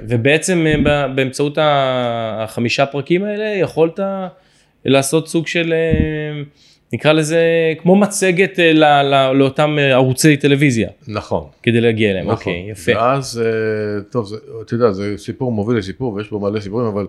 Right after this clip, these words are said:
Speaker 1: לגמרי.
Speaker 2: אני, אני אנסה להתמקד. אה, הגעתי למישהו שהיה בזמנו, אה, אחד הפרודוסרים הגדולים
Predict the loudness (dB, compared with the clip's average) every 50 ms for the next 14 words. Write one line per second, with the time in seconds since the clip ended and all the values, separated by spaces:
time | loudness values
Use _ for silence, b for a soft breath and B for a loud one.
0 | -8 _ -6 -2 -2 -2 -2 -2 -4 -8 -10 _ -16 -8 -4 -2 -2 -2 -2 -2
1 | -2 0 0 0 0 -2 -6 -10 -8 -8 -8 0 2 2 2 2 -2 -4 -6 -8
2 | -8 -8 -4 0 2 2 2 2 0 -2 -8 -12 -14 _ _ b b b b b
3 | b b b b b -2 0 2 2 4 2 0 0 -2 -2 -2 -2 -4 -6 -8
4 | _ _ _ _ _ _ _ 0 0 4 4 2 2 2 2 0 0 0 -2 -2
5 | -6 -6 -8 -10 -6 -4 -2 -2 0 -2 -2 -4 -4 -6 -10 -10 -8 -8 -4 -2
6 | 0 0 2 0 -2 -4 -6 -10 -14 _ _ _ _ _ -6 -2 0 0 2 2
7 | 0 -2 -2 -2 -2 -2 -2 -2 -4 -4 -6 -8 _ _ _ _ _ _ _ -10
8 | -2 0 0 0 0 -2 -4 -6 -6 -6 -8 -8 -10 -10 -10 -10 -10 -8 -6 -6
9 | -2 -2 -2 -2 -4 -6 -12